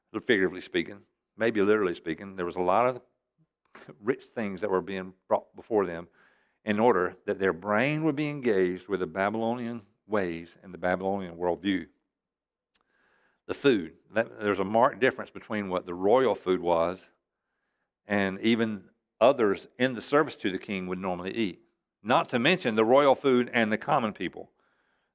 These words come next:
So there was a huge difference, um, in, in the ki-,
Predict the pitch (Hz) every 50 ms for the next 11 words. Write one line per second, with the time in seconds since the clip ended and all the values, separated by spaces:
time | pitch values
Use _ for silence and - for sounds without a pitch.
0 | _ - 120 107 123 139 143 139 131 113 110 107 95 - - - 170 196 214 208
1 | 180 120 101 92 95 92 92 - 80 - - - - _ _ _ - 107 104 98
2 | 95 92 92 87 - _ _ _ _ _ _ _ _ 110 110 107 98 104 123 117
3 | 104 98 98 - - -